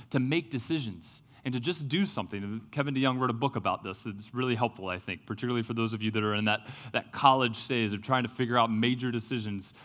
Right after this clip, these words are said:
over the, the trajectory of your life. That, that you have a freedom. Love God and do whatever you please, 'cause God's in control. And if you're pursuing his one great purpose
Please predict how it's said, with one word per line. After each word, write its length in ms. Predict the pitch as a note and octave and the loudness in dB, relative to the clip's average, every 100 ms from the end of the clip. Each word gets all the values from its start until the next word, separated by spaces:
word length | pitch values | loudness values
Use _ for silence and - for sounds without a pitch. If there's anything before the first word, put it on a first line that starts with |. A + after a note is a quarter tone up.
| - | -6
over 200 | B2 A2+ | -2 0
the, 100 | A2+ | -2
the 160 | A2+ A2+ | 0 -2
trajectory 600 | G#2+ A#2+ B2+ A#2+ - A#2 | -2 -4 0 0 0 -2
of 80 | G#2+ | 0
your 100 | G2+ | -2
life. 560 | G2 F#2 - - - - - - - - _ _ _ - _ - | -2 -6 -12 -20 -20 -20 -20 -20 -20 -20 _ _ _ -20 _ -14
That, 100 | A2+ - | -12 -4
that 100 | A#2 | -2
you 180 | C3+ | 0
have 160 | F3 E3 | 0 0
a 60 | A#2 | -2
freedom. 520 | - C#3 A#2+ - - - - - _ - - - | 4 6 6 2 -16 -20 -20 -20 _ -20 -18 0
Love 440 | A#2+ D#3 F#3 C#3+ | 8 10 10 6
God 320 | D3+ B2 G#2+ | 2 2 0
and 160 | G#2 G#2+ | -4 0
do 160 | C#3+ | 4
whatever 280 | C3+ B2 A#2 | 4 4 2
you 140 | A2 G#2 | 0 -2
please, 640 | - G2+ E2 - - - _ - _ - - - - - _ - _ _ | -4 -8 -8 -14 -16 -18 _ -20 _ -20 -20 -20 -20 -20 _ -20 _ _
'cause 160 | - G2+ | -8 -6
God's 280 | A#2+ A2+ B2 | -4 -4 -4
in 100 | A#2 | -6
control. 400 | B2 - E3+ C3 - _ _ _ - _ _ _ _ - | -6 -6 -6 -8 -18 _ _ _ -20 _ _ _ _ -2
And 80 | A2 | 0
if 100 | A2 | 2
you're 80 | |
pursuing 400 | C3 C3+ - C#3+ | 0 -2 0 2
his 160 | C3+ B2 | 2 2
one 200 | B2+ C#3+ | 2 2
great 220 | C#3 C#3+ | 2 0
purpose 440 | C#3+ D3 D#3 D3 | 0 -2 -2 -10